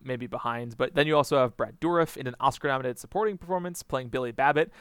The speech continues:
who's putting on this stutter, and he's struggling with depression and his, you know, self-image.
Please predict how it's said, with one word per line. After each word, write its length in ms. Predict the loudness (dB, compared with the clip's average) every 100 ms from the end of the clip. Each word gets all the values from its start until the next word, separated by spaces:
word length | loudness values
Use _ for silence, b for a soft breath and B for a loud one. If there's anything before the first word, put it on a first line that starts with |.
| B B
who's 180 | -6
putting 240 | -2 -2 -2
on 120 | -4
this 100 | -8
stutter, 500 | 2 4 4 2 0
and 100 | -4
he's 100 | -8
struggling 340 | -6 -4 -4
with 280 | -8 -14 -14
depression 540 | -12 -2 -2 -2 -8 -8
and 100 | -10
his, 280 | -12 -14 -16
you 160 | -16 -14
know, 60 |
self-image. 640 | -6 -4 -4 -6 -8 -10